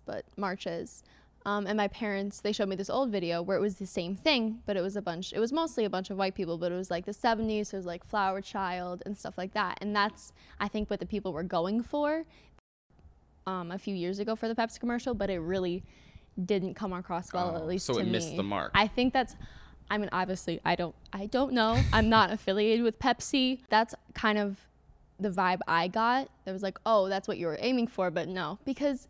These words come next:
Speaker 1: it made me uncomfortable because these protests and these marches are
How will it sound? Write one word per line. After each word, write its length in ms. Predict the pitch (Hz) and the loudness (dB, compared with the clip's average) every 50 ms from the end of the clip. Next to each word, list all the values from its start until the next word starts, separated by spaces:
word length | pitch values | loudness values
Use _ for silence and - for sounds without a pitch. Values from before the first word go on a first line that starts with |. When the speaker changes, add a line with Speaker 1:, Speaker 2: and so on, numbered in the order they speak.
| - - 220 | -8 -6 -2
Speaker 1:
it 140 | - 311 302 | 0 0 0
made 260 | 254 277 339 349 254 | 2 2 2 2 2
me 140 | 233 214 202 | 2 2 2
uncomfortable 720 | 208 214 220 - - 247 240 - - 247 233 254 254 262 | 2 2 0 0 -2 -4 -4 -2 -2 0 2 2 2 2
because 400 | 240 226 208 - 214 190 190 190 | 2 -2 -4 -2 -2 -4 -4 -2
these 240 | - 208 214 202 - | -2 -2 -2 -2 -4
protests 640 | - - - - 233 240 - - 226 214 214 - | -10 -8 -2 0 0 0 2 4 4 4 4 2
and 100 | 214 214 | -2 -2
these 160 | 208 202 196 208 | -2 -2 -2 0
marches 380 | 202 196 196 - - 214 190 - - - | 0 0 0 -2 -4 -6 -6 -6 -6 -4
are 180 | - 196 196 185 | -2 -2 -2 -4